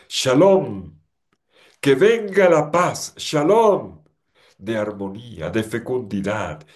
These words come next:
y de bienestar sobre la gran familia de Israel, que permanezca fiel al Señor. Shalom, Israel.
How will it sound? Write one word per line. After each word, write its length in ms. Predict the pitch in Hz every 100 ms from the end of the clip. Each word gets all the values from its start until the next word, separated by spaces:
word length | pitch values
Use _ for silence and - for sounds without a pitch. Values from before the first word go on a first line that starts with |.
| _
y 120 | 131
de 120 | 113
bienestar 880 | 107 107 95 95 - - 113 170 190 - - -
sobre 500 | - - 113 98 98
la 160 | 90 82
gran 380 | 80 104 185 185
familia 760 | - 190 190 165 139 104 95
de 140 | 95 101
Israel, 760 | 98 92 82 92 98 90 104 - - _
que 140 | 135 127
permanezca 1160 | 127 113 110 113 226 254 - - 240 247 - _ _ -
fiel 560 | 120 117 85 85 80 _
al 280 | 113 104 98
Señor. 680 | - 110 92 69 67 - _ _ _ _ -
Shalom, 1080 | - - 139 143 214 196 151 104 90 82 -
Israel. 880 | 117 - 98 87 76 - - -